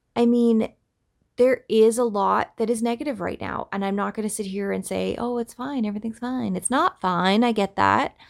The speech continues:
But we also, you know, need to realize that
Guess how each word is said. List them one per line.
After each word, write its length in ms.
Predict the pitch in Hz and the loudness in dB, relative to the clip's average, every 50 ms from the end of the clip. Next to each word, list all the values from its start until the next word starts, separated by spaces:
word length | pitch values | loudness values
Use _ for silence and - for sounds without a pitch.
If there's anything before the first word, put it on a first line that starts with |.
| - - - _ _ _ _ _ _ _ _ _ - | -20 -20 -20 _ _ _ _ _ _ _ _ _ 2
But 140 | 262 269 | 2 2
we 180 | 247 277 294 285 | 4 2 2 0
also, 480 | 269 277 311 320 - 359 359 349 - - _ _ _ _ _ _ | 0 0 -2 -2 -2 -2 -2 -2 -2 -6 _ _ _ _ _ _
you 120 | - 220 226 | -4 0 2
know, 120 | 220 226 | 4 4
need 220 | 220 220 226 226 220 | 4 4 4 2 0
to 100 | - 202 | -4 -8
realize 400 | 208 214 247 247 220 202 202 202 | -4 -2 0 0 0 0 0 -2
that 260 | 208 208 - - _ | -2 -4 -4 -6 _